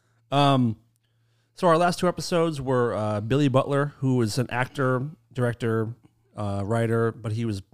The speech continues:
killed in a bunch of, like, eighties, nineties slasher movies. And then our guest <clears throat> last week was, uh, Chase Anderson, who oversees, like, the, uh,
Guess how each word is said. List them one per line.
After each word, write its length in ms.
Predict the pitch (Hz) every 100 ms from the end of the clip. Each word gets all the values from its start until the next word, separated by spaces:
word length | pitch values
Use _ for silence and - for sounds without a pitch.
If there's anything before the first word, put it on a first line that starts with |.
| _ _ _ _
killed 380 | - - 127 117
in 100 | 113
a 40 | 101
bunch 280 | 117 110
of, 160 | 123 104
like, 160 | 104 117
eighties, 380 | 107 110 113 104
nineties 320 | 101 104 98
slasher 320 | 117 107 107
movies. 460 | 104 95 95 - - _ _ _ _ _ _ _ 127
And 140 | 127
then 100 | 127
our 180 | 120 110
guest 400 | 110 127 120 - - 190 - -
<clears throat> 400 | 113 - _ -
last 260 | 156 180 -
week 240 | 131 131
was, 400 | - 120 113 101
uh, 280 | 117 104 98 113 _ _ -
Chase 300 | 160 139 127
Anderson, 420 | 131 123 139 131
who 260 | 139 120 -
oversees, 640 | 135 127 107 - 120 110
like, 260 | 110 104 -
the, 300 | 110 104 95
uh, 220 | 90